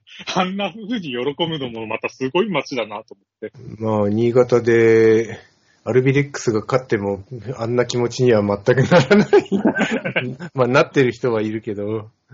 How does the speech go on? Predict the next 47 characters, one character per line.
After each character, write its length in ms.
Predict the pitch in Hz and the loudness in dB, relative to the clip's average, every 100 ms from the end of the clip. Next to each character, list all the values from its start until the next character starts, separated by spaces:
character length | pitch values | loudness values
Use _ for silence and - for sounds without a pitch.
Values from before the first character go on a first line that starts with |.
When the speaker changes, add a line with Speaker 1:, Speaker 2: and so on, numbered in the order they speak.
| 151 143 _ _ _ _ _ _ _ _ _ _ | -20 -20 _ _ _ _ _ _ _ _ _ _
Speaker 1:
街 340 | 110 120 - 160 | -12 -10 -6 -2
中 220 | 185 180 | -2 -2
の 80 | 185 | -6
人 180 | - | -6
が 120 | 165 123 | -4 -4
も 240 | 117 113 | -6 -8
う 40 | 101 | -6
歓 180 | - 170 | -6 -4
喜 160 | - | -6
し 80 | - | -4
て 100 | 135 | -6
る 100 | 113 | -6
と 100 | 113 | -8
こ 80 | 117 | -6
ろ 80 | 113 | -6
を 20 | |
見 120 | 107 | -6
て、 100 | 104 | -8
な 100 | 107 | -8
ん 40 | |
か 80 | 120 | -6
ほ 140 | - 147 | -2 -2
っ 40 | - | -2
こ 120 | 240 | -2
り 80 | 240 | -2
し 100 | - | -2
ち 60 | |
ゃ 40 | 123 | -6
っ 40 | |
て。 260 | _ 113 - _ _ _ _ | _ -6 -6 _ _ _ _
Speaker 2:
う 60 | 123 | -10
ん。 280 | 123 120 | -8 -6
Speaker 1:
あ 60 | 110 | -6
ー。 500 | 110 107 98 92 90 | -6 -8 -10 -12 -12
Speaker 2:
ま 160 | 98 107 | -6 -2
あ、 60 | |
あ 20 | 107 | -2
あ 40 | |
い 60 | 127 | -2
う 100 | 131 | 0
輪 140 | 160 | 2
に 120 | 196 | 0
入 300 | 139 190 214 | -2 -2 -2
る 120 | 160 120 | -2 -4
と 140 | 107 | -4
ね、 380 | 131 160 160 156 | 0 0 -2 -8
き 120 | _ | _